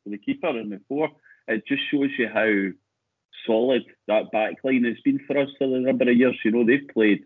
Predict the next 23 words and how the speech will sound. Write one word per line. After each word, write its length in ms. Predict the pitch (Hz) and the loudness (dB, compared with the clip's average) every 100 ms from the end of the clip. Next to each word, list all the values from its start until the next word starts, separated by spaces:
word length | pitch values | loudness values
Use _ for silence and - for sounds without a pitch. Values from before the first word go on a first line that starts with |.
| _ _ _ | _ _ _
hundreds 460 | - 117 110 117 107 | -2 0 2 0 0
of 100 | 95 | 0
games 220 | 104 131 - | 0 0 -2
together, 340 | 147 139 123 - | -2 0 0 -2
so 280 | 117 107 - _ _ _ _ - | -2 -2 -4 _ _ _ _ -8
they're 120 | 110 - | -8 -2
still 260 | 123 135 135 | 0 2 0
the 60 | |
backbone 540 | 101 110 92 98 117 113 | -2 -4 -6 -2 -2 -2
of 120 | 101 - | -4 -6
our 120 | 104 101 - | -4 -4 -2
side 220 | 117 131 | -2 0
there. 100 | 139 | -2
We've 80 | 120 | -2
still 160 | - 131 | -2 -2
got 160 | 123 | -2
McKenna 580 | 98 - 107 117 131 135 | -6 -2 -2 0 0 0
in 80 | 127 | -2
the 80 | 123 | -4
team. 360 | - 139 143 123 | 0 0 2 -4
You 100 | 113 | -6
know, 80 | |
we're 120 | 127 | -4